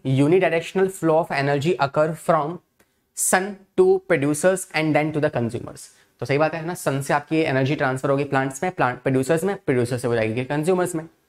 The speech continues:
ठीक है। दूसरा कह रहा है, "No energy that is trapped into an organism remains it forever"। कोई भी एनर्जी किसी organism में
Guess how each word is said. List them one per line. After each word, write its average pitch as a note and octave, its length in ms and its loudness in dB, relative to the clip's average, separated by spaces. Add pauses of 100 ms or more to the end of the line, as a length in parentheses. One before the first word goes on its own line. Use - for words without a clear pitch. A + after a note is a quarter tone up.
(220)
ठीक D3+ 100 0
है। E3+ 100 -8 (280)
दूसरा D3 180 2
कह F#3 80 2
रहा G#3 100 2
है, G3 120 0
"No F#3 180 4
energy E3 580 0
that C#3+ 220 4
is - 200 -14
trapped E3 480 0
into E3+ 300 2
an F3 140 -4
organism C3+ 680 0
remains C#3 460 -2
it C#3 120 -8 (120)
forever"। A2+ 420 -6 (340)
कोई E3 140 2
भी F#3 80 0
एनर्जी F3 340 0
किसी F3 180 -2
organism D#3+ 460 0
में F3 220 -2